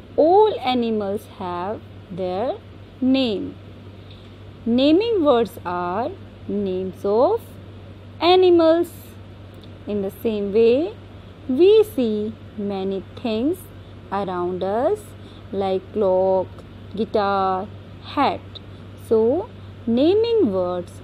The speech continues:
are names of things. Now, look around you. How many things can you see? Can you identify them by their name? So, all names are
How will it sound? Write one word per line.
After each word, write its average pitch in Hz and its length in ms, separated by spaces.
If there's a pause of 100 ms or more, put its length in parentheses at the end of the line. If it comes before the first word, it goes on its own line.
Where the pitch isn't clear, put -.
are 180 600 (400)
names 185 560
of 240 440 (400)
things. 233 360 (540)
Now, 262 420 (360)
look 302 280
around 302 440
you. 320 320 (380)
How 220 160
many 220 300
things 302 340
can 294 180
you 311 140
see? 381 420 (460)
Can 233 180
you 185 140
identify 240 760
them 269 280
by 269 180
their 277 200
name? 311 400 (640)
So, 247 560 (500)
all 370 420
names 202 460
are 196 480